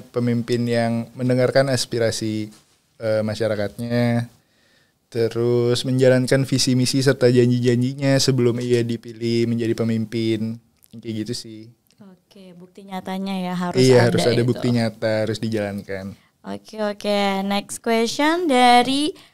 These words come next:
Speaker 2: kuliah underscore online. Eh, menurut kalian kenapa orang jangan golput?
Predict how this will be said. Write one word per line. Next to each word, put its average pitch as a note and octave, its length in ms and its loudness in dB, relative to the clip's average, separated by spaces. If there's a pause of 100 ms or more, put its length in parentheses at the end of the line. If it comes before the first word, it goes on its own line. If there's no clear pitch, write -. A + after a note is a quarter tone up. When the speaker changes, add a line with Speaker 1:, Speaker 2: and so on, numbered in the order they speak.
(200)
Speaker 2:
kuliah D#4 560 4
underscore A#3 640 2
online. G3+ 880 0 (480)
Eh, A3+ 240 2
menurut A#3 400 4
kalian A#3+ 800 2
kenapa B3+ 560 0
orang A#3+ 400 0
jangan G#3+ 400 0
golput? F#3+ 480 -4